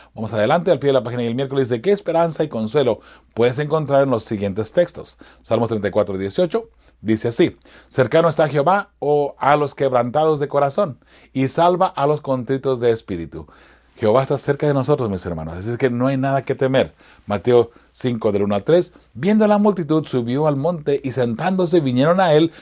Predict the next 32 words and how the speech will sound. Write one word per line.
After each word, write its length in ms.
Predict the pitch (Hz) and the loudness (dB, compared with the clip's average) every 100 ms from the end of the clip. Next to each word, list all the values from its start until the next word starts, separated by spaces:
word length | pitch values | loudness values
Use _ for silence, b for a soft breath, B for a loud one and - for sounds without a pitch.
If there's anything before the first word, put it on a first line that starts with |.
| B | B
sus 200 | - 139 | -2 0
discípulos. 600 | 143 147 220 - 104 - _ B B B | 2 2 -2 -2 -12 -14 _ B B B
Y 80 | 131 | 6
abriendo 400 | 127 156 202 220 | 6 6 4 4
su 140 | 214 | 4
boca 260 | 165 156 151 | 4 4 2
les 80 | |
enseñaba, 500 | 143 127 120 123 131 | 2 0 0 2 4
diciendo, 520 | 120 113 170 151 101 b b b | 2 0 0 2 -2 b b b
'Bienaventurados 840 | 113 143 180 180 175 170 160 170 180 | -6 2 6 6 4 4 2 4 4
los 160 | 170 | 2
pobres 400 | - 165 165 160 | 2 0 2 0
en 100 | 143 | 0
espíritu, 540 | 143 131 160 170 151 156 | -6 -6 -6 -4 -6 -10
porque 320 | 131 113 107 | -10 -6 -2
de 100 | 107 | -2
ellos 260 | 143 139 - | -2 -4 -2
es 240 | 160 175 - | -2 -2 -6
el 140 | 123 | -4
reino 240 | 127 123 | -2 -2
de 80 | 120 | 0
los 160 | 117 113 | 0 -2
cielos.'" 340 | - - - B B B | -6 -10 -16 B B B
Otra 280 | 101 107 113 | 0 2 4
vez, 240 | 175 185 _ b b b | 4 2 _ b b b
los 240 | 92 104 - | -4 -4 2
fieles 320 | 151 151 156 | 4 4 2
hijos 180 | 147 143 | 2 4
de 100 | 117 | 2
Dios, 300 | 92 - - b b | 0 -6 -16 b b
los, 120 | 95 - _ - | -12 -12 _ -8
los 400 | 117 117 - | 4 4 4